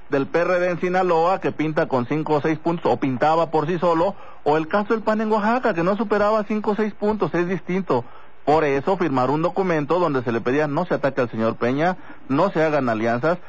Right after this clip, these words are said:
pero eso es un tema finalmente que en el Estado de México decidiremos.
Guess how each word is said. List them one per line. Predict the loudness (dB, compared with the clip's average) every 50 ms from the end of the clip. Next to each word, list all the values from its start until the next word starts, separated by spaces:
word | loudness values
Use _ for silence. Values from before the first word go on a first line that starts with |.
| -10 -4 0
pero | 0 2
eso | 2 2
es | 0
un | 0 0
tema | 0 0 0 0
finalmente | 0 2 0 0 0 0 0 0 0 0
que | 0
en | 0 2
el | 0 0
Estado | 0 2 2 2 2
de | 2
México | 2 0 0 -2 -2 0 0 0
decidiremos. | 0 0 -2 -4 -2 0 0 0 0 -2 -4